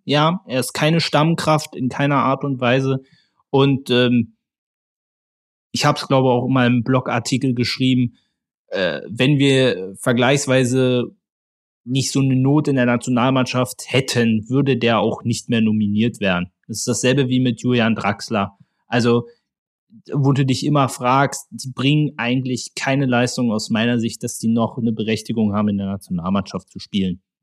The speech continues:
Und letztendlich siehst du ja genau das, dass dann in der Nationalelf, wenn die erste Elf so weit vorhanden ist, dass dann sowieso immer andere spielen. Und dass da zum Beispiel mal, äh,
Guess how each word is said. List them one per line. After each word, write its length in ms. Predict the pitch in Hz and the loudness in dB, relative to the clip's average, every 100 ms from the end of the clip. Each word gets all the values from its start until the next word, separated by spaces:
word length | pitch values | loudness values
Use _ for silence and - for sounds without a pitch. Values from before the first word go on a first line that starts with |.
| _ _ _ | _ _ _
Und 220 | - 117 - _ | -4 -4 -6 _
letztendlich 580 | 131 139 117 135 123 - | -2 -2 0 0 -2 -2
siehst 240 | 147 - | -4 -2
du 40 | |
ja 200 | 127 117 | 0 2
genau 380 | 107 117 110 117 | 0 0 2 0
das, 340 | 113 117 120 - | 0 -2 -2 -2
dass 260 | 110 - - _ _ | -4 -6 -16 _ _
dann 200 | - 117 | -2 0
in 80 | 117 | 2
der 80 | 117 | 2
Nationalelf, 760 | 113 107 110 104 127 - 123 123 | 0 0 -2 0 0 0 -2 -2
wenn 160 | 120 123 | 0 0
die 160 | 123 - | 0 0
erste 440 | 127 - - - | -2 -2 -4 -2
Elf 220 | 127 135 | -2 -2
so 220 | - 117 107 | -4 -4 -2
weit 200 | 101 - | -2 -2
vorhanden 400 | 101 110 120 120 | -4 0 0 -2
ist, 160 | 117 | -4
dass 140 | 101 - | -6 -2
dann 140 | 117 | -2
sowieso 420 | 120 123 117 139 170 | -2 -2 -2 0 0
immer 200 | 117 98 | 0 0
andere 340 | 95 98 95 | -2 -4 -8
spielen. 460 | - 107 95 92 - _ _ _ _ _ _ _ _ - | -6 -2 -2 -4 -10 _ _ _ _ _ _ _ _ 0
Und 220 | 120 117 | 2 2
dass 180 | 110 - | 0 0
da 180 | 113 104 | -2 0
zum 180 | 117 | -2
Beispiel 600 | 110 107 107 - 110 104 101 | 0 0 0 -2 0 2 2
mal, 480 | 101 95 92 95 _ _ _ _ _ | 2 2 0 -2 _ _ _ _ _
äh, 340 | 101 98 92 | 0 0 0